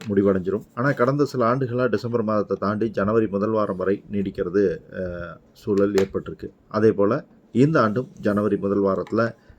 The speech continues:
அஹ், வடகிழக்கு பருவமழை தொடர்கிறது. இதனால பள்ளி, கல்லூரிகளுக்கு விடுமுறை அறிவிக்கப்பட்டிருக்கு.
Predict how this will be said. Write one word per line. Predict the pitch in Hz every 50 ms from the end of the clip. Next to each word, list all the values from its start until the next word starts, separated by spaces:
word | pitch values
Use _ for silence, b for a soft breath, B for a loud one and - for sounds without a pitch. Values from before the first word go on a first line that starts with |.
| _ _
அஹ், | - 98 95 92
வடகிழக்கு | 95 98 98 101 95 95 95 95 - -
பருவமழை | - 90 95 90 90 90 95 98 98 92 - -
தொடர்கிறது. | - 95 87 90 87 - 92 90 82 90 120 151 - -
இதனால | - 113 123 127 120 113 117 135 151 -
பள்ளி, | - 117 123 139 151
கல்லூரிகளுக்கு | 147 131 113 113 117 101 92 104 95 90 87 - 123 123 104
விடுமுறை | 98 92 104 95 98 101 95
அறிவிக்கப்பட்டிருக்கு. | 90 82 87 87 - 82 78 80 - 87 80 - 90